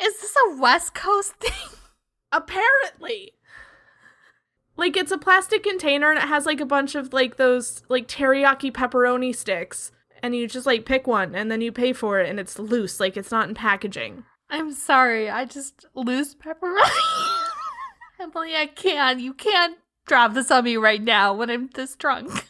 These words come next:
Speaker 1: I'm ready to move on. <laughs>
Speaker 2: I guess. I just gaslighting me about pickle barrels.
Speaker 1: <laughs> This is not a thing I've ever experienced.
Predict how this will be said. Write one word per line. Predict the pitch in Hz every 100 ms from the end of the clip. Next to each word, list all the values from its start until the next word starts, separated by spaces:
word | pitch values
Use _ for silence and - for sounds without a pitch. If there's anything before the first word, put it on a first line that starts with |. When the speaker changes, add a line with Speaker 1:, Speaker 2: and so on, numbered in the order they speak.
| _ -
Speaker 1:
I'm | 269 262 233
ready | 220 214 247
to | 277
move | 220 208
on. | 220
<laughs> |
Speaker 2:
I | - - - 494 494 539 587 294
guess. | 302 403 349 349 311 -
I | - 370 359 - 277 262 - - _ _ _ _ _ _
just | - - _
gaslighting | 240 196 247 277 - - 262 262 254
me | 254
about | - - -
pickle | 339 285 453
barrels. | 247 214 208 - 247 226
Speaker 1:
<laughs> | - - - _ _
This | - 269
is | 247
not | 269 247 214 208
a |
thing | 208 214 190
I've | 196 -
ever | 190 185
experienced. | 196 - - _ _ - - _ _ - - -